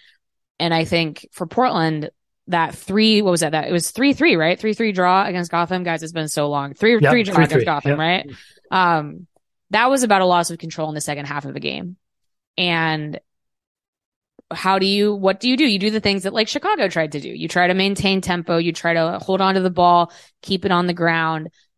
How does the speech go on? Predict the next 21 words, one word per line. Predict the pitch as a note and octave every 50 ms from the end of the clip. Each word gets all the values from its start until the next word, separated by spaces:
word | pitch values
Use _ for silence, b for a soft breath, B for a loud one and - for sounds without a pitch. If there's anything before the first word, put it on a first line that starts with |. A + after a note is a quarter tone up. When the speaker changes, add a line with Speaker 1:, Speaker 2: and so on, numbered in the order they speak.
| _
Speaker 1:
um, | - D#3+ D#3+ D#3 D3
recycle | D3 D#3 D#3 - - F#3 F#3+ G3 F#3+ G#3 F#3 F3
through | - F3+ F#3 F3+
your | F3 E3+ E3+ E3+
midfield, | E3+ E3 E3 D#3+ - E3 D#3+ D#3+ E3+
which | E3 D3+ -
you | - E3+
know | E3+ E3 D#3+ D#3+ E3 E3
has | D#3+ E3 E3 D#3
advantages | D#3+ D#3 D#3+ D#3 D#3 D#3+ D#3 D#3 D3 D#3+
over | D#3 D3 D3+ D3+
their | D3+ D3+ D3+
midfield, | D3+ D3+ D3 C#3+ - - D3+ D3 D3 C#3+ D3 B B B B B B B _ _ -
and | F3 F3+ E3+
then | D#3 D#3 D#3 D#3 D3+ -
methodically | - F3 E3 - - - F#3+ F3+ F#3 F#3 F#3 - F3 E3 D#3
take | - E3+ D#3 D3+ -
your | D#3
chances, | C#3 - C3 - - - C3+ C#3
right? | D3 D3 D3+ D3+ - B B B B B B B
Um, | - - E3+ D#3+ D3+ C#3+ - - - G3